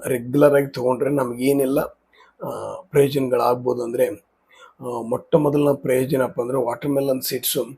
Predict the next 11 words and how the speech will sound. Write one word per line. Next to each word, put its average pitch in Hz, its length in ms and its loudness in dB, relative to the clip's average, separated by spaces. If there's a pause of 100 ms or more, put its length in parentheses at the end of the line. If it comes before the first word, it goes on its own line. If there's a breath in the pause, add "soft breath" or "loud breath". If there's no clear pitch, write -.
(440 soft breath)
ಅದ್ಭುತವಾಗಿ 135 800 2 (640)
ಅಂದ್-, 135 180 -4
ಒಂದು, 123 360 -2 (200)
ಆ, 123 220 -6 (120)
ಹೃದಯದ 156 400 6
ಕೆಲಸಗಳನ್ನ, 131 640 -2 (800)
ಆ, 110 160 -10
ಮಾಡ್ಕೊಳ್ಳೋಕೆ 127 600 0
ಅದ್ಭುತವಾಗಿ, 131 760 2
ಒಂದು 127 240 -4
ಹಾರ್ಟ್ - 640 0